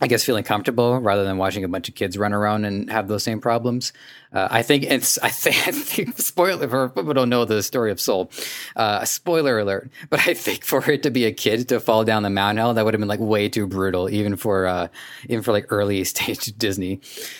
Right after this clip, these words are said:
So, so, so, so there is that. And I think too, with that movie, I don't,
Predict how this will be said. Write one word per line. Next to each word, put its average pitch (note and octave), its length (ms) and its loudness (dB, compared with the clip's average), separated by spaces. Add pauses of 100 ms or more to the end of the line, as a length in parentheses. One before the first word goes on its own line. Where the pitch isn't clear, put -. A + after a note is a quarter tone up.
(120)
So, G2 400 0 (420)
so, B2+ 180 2
so, B2 300 0
so C3+ 180 0
there D3+ 160 2
is C3+ 160 0
that. G2 320 0 (100)
And D3+ 120 0
I - 20 0
think G3+ 220 0
too, C3 320 2
with A#2 100 -2
that B2 220 4
movie, A#2 400 0 (120)
I B2+ 480 -4
don't, E3+ 320 0